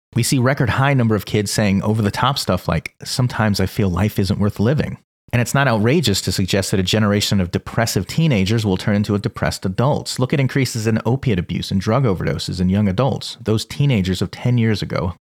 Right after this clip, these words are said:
who've all grown up. I know I spent a lot of time talking about how much better life is in recent years, but in short order, a surprising amount has gone wrong for young people, or clearly they think it has.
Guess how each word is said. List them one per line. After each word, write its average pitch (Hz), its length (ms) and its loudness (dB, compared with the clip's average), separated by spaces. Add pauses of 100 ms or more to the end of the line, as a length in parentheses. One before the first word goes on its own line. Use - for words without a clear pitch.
who've - 220 -6
all 85 140 -2
grown 110 260 2
up. - 280 -2 (220)
I 135 100 0
know 151 120 2
I 170 60 2
spent 139 260 0
a 117 40 2
lot 120 180 2
of 127 80 0
time 143 280 0
talking 127 280 0
about 110 180 2
how 127 140 -2
much 107 340 -2
better 139 220 2
life 90 260 0
is 87 140 0
in 87 100 2
recent 87 380 0
years, 92 240 2
but 95 100 0
in 95 80 2
short - 400 -2
order, 113 400 2
a - 60 -6
surprising 135 560 0
amount 90 260 2
has 107 140 -2
gone 98 300 2
wrong 107 340 2
for 101 160 0
young 120 200 2
people, - 460 -6
or 98 220 -2 (100)
clearly 151 380 2
they 98 120 2
think 170 320 0
it - 100 -2
has. - 360 -4